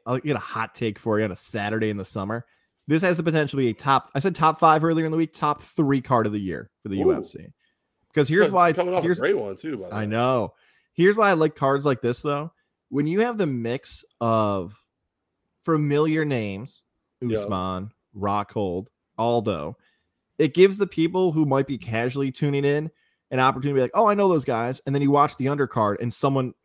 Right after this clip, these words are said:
Speaker 1: makes a name for themselves. 'Cause that's the
Speaker 2: Right,
Speaker 1: cool part
Speaker 2: right.
Speaker 1: about it, where it's like,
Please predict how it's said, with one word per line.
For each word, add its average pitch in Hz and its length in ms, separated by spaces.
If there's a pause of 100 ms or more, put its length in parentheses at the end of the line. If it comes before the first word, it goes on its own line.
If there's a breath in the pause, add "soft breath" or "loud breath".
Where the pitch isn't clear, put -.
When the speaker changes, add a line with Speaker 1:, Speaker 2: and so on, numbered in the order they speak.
(160)
Speaker 1:
makes 127 260
a - 20
name 104 180
for 90 120
themselves. - 580 (500)
'Cause 139 140
that's 214 220
the 196 60
Speaker 2:
Right, - 60
Speaker 1:
cool 175 160
part 120 120
Speaker 2:
right. 135 100
Speaker 1:
about 117 260
it, - 80
where 117 160
it's 110 140
like, 123 200